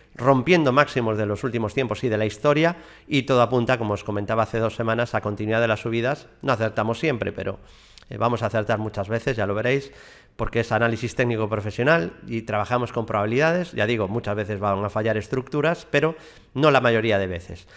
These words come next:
Así que objetivo pendiente, seis cuarenta y nueve con ochenta por ruptura de canal lateral alcista rojo, y ruptura de rectángulo, objetivo seis ochenta y siete con treinta y ocho. Muy buen aspecto de Netflix y todo apunta a que se puede cumplir ese escenario que os comenté. Soporte en la media,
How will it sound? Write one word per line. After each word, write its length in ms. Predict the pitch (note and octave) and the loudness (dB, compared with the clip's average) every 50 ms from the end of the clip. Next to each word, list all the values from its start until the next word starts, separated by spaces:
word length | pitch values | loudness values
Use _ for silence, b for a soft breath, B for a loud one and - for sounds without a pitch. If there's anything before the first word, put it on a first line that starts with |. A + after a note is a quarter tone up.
| B B B | B B B
Así 240 | B A2 - D#3 C#3 | B -2 0 0 0
que 220 | - C3+ B2+ - - | 4 4 4 4 2
objetivo 480 | C3+ - C3+ B2 C3 D3+ D3 D3+ C#3+ | 2 0 0 0 2 2 4 4 4
pendiente, 400 | D3+ C#3+ D3 D#3 D3+ C3+ A#2 G#2+ | 4 2 2 2 2 2 0 0
seis 220 | G2 - C3+ A#2+ - | -2 -2 -4 -2 0
cuarenta 320 | C3+ B2 B2+ B2 A#2 B2 | 0 0 0 0 0 0
y 40 | A#2+ | 0
nueve 200 | C3 B2+ B2 A#2 | 0 0 0 0
con 140 | - A#2 A#2 | 0 -2 -2
ochenta 360 | A2+ - C#3 C3 A#2 A2 F#2+ | -2 -2 -2 -2 -2 -2 -4
por 100 | G#2+ G2 | -4 -4
ruptura 240 | G#2 G2+ B2+ B2 A2+ | -6 -4 -2 -2 -2
de 60 | A2+ | -2
canal 260 | - A#2 A#2+ B2+ A#2 | -2 -2 -2 0 0
lateral 280 | G#2 G2+ - G#2 A2 A2 | 0 -2 -2 -2 -2 -2
alcista 420 | G#2 - A#2+ - - A#2+ A#2+ A#2+ | -2 -4 -8 -6 -2 -2 -2 0
rojo, 480 | A#2 C3 D#3 D3 - - D#3+ F#3 F#3+ B B B B B B | 0 0 -2 -2 -2 -4 -6 -6 -6 B B B B B B
y 100 | D3 D3 | -2 0
ruptura 340 | B2+ B2+ A2+ B2 C#3+ C3+ C3 | 0 -2 -2 0 2 2 2
de 60 | B2 | 2
rectángulo, 500 | B2+ B2 - - C#3 C3 B2+ C3 C3 C3+ | 2 0 -2 0 -2 0 0 0 -2 -2
objetivo 480 | C3 - A2+ G#2 A#2+ A#2 B2 C3+ C3+ - B B B B B B | -2 -4 -4 -4 -4 -4 -4 -4 -6 -8 B B B B B B
seis 240 | - - C3+ B2 C#3+ | 0 0 0 0 0
ochenta 320 | C3+ - B2+ A#2 A2+ A#2 | -2 -2 -2 -2 -2 -2
y 40 | A2 | -4
siete 240 | - C3 A#2+ C3 C3 | -2 -4 -4 -2 -2
con 140 | B2+ A#2 | -2 -2
treinta 260 | G#2 - G#2 G2+ F#2 G#2 | -2 -2 -4 -4 -4 -4
y 80 | G#2+ | -4
ocho. 240 | G2+ F#2 - - G#2+ | -4 -4 -6 -6 -4
Muy 140 | A#2+ D3+ D#3 | -2 0 2
buen 180 | C3+ C3+ B2+ | 2 2 2
aspecto 320 | B2+ A2+ - - A#2 - B2+ | 2 0 -2 -4 -4 -2 -2
de 80 | B2+ | 0
Netflix 360 | C#3 C#3 B2+ A#2 C3+ C#3+ C3 B2+ | 0 0 -2 -2 -4 -4 -4 -4
y 80 | A#2+ | -2
todo 100 | A2+ A#2 | 0 0
apunta 480 | A2+ G#2+ A#2+ A#2+ A2+ A2 - A#2+ A#2+ - B B B B B | 0 0 0 -2 -2 0 -2 -2 -2 -4 B B B B B
a 180 | B B2 A#2 | B -4 -2
que 140 | - - A#2+ | -2 -2 -4
se 160 | - - A#2+ | -2 -2 -2
puede 260 | G#2 A#2 A#2+ A#2 A#2 | 0 0 0 0 0
cumplir 280 | A#2 A#2 A2 G#2+ A#2 A2+ | 0 -2 -2 -2 -2 -2
ese 180 | A2 - - A2+ | -2 -4 -8 -8
escenario 380 | - - A2+ A2 A2 A2+ A2 | -6 -4 -2 0 0 -2 -2
que 80 | A2+ A2+ | -4 -6
os 80 | - | -6
comenté. 440 | - G#2+ G2+ G2+ G2 F2+ - F2+ F2 - b b b b b b | -6 -6 -6 -6 -8 -8 -10 -12 -12 -14 b b b b b b
Soporte 460 | b - - B2+ A#2 C#3+ C#3 B2+ - A2+ | b -2 -2 2 4 2 2 2 2 -2
en 80 | G#2 | 0
la 60 | G#2 | 0
media, 400 | A2+ C3+ D3 D3 D#3+ E3 F3 F#3+ | 2 2 2 2 2 0 -2 -2